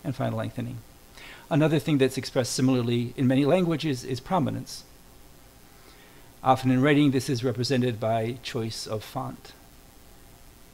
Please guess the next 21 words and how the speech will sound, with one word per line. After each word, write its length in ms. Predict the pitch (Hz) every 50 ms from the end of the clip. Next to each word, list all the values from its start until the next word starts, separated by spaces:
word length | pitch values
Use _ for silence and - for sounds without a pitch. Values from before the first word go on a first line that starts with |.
| - - 127
bolding, 800 | 120 120 120 120 117 120 120 120 123 117 113 117 113 117 117 113
capitals. 640 | - - 113 110 - 120 113 110 110 110 107 - - - - - - - - - - -
In 100 | - 180
different 240 | 175 180 151 170 143
cases, 340 | - 190 202 190 180 147 120
this 140 | 156 147 -
can 160 | - 151 139
reflect 280 | 135 123 139 131 120 -
things 260 | - 131 120 117 -
like 260 | 113 113 - - - - -
contrast, 760 | - - - 139 147 143 - 175 170 175 170 - - - - - - - - - - - - - - - - - - - -
narrow 280 | 117 117 131 131 135
focus, 720 | 127 - - 143 139 - 147 139 127 - - - - - - - - - - - - - -
new 240 | 131 131 139 135 127
information, 760 | 123 120 - 127 151 180 175 - - 185 175 165 160 156 156 - - - - - - -
or 140 | 196 196 175
emphasis 400 | 147 135 - 151 127 - 139 123
for 160 | - 135 127
any 240 | - 131 139 135 117
other 140 | 117 117 113
reason. 320 | 117 117 - 120 113